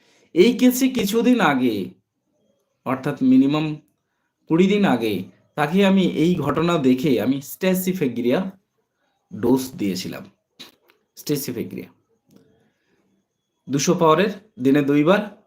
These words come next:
কমসে কম তিন দিনের জন্য আমি ডোজ দিয়েছি। তো সেখানে এই ডোজটা দেওয়ার পরে সেখানে তার কোলেস্টেরল, গ্যাস্ট্রিক প্রবলেম বা অন্যান্য ওষুধ কোনো কিছু না দিয়ে শুধুমাত্র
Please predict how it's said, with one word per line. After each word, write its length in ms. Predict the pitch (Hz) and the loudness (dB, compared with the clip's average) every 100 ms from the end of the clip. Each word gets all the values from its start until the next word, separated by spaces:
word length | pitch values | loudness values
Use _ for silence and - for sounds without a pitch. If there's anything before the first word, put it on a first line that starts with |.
| - | -4
কমসে 300 | 135 135 156 | -2 0 0
কম 320 | 190 247 - - _ _ _ - | 0 0 -2 -16 _ _ _ -2
তিন 200 | 220 208 | 0 2
দিনের 280 | 202 165 | 2 2
জন্য 220 | 127 123 147 | 2 2 2
আমি 180 | 170 | 0
ডোজ 300 | 160 117 110 | 0 0 -2
দিয়েছি। 400 | 95 90 73 - - _ _ _ _ _ _ _ - - 156 _ _ _ _ _ _ _ _ _ | -6 -8 -8 -14 -18 _ _ _ _ _ _ _ -20 -20 -20 _ _ _ _ _ _ _ _ _
তো 80 | 185 | 0
সেখানে 480 | 185 202 202 262 254 196 180 208 - | 2 2 4 6 6 6 0 -2 -2
এই 260 | 170 208 | -2 -2
ডোজটা 520 | 180 170 196 196 226 | 0 0 0 0 -2
দেওয়ার 360 | 180 139 175 220 | -2 0 0 0
পরে 320 | 202 202 165 | -2 -2 -2
সেখানে 520 | 151 175 175 202 220 208 | -4 -8 -6 -6 -6 -6
তার 240 | 196 190 196 | -4 -4 -4
কোলেস্টেরল, 800 | 165 190 196 - 202 202 214 208 147 | -2 -2 -2 -6 -4 -2 -2 -4 -6
গ্যাস্ট্রিক 580 | 120 156 - - 208 196 | -4 -4 -6 -10 -10 -8
প্রবলেম 460 | - 196 196 220 | -2 -2 0 0
বা 120 | 214 196 | 0 0
অন্যান্য 500 | 156 160 185 202 208 | 2 2 0 0 0
ওষুধ 520 | 175 180 214 143 - _ _ _ _ - | -2 -2 -2 -4 -6 _ _ _ _ 2
কোনো 260 | 233 262 | 6 6
কিছু 300 | 262 247 254 | 6 0 0
না 260 | 190 143 180 | 2 2 0
দিয়ে 340 | 175 117 92 - _ _ _ _ _ | 0 -4 -6 -16 _ _ _ _ _
শুধুমাত্র 1040 | - - 233 262 262 254 - 220 214 226 - | -14 0 2 6 8 6 4 -2 0 0 -4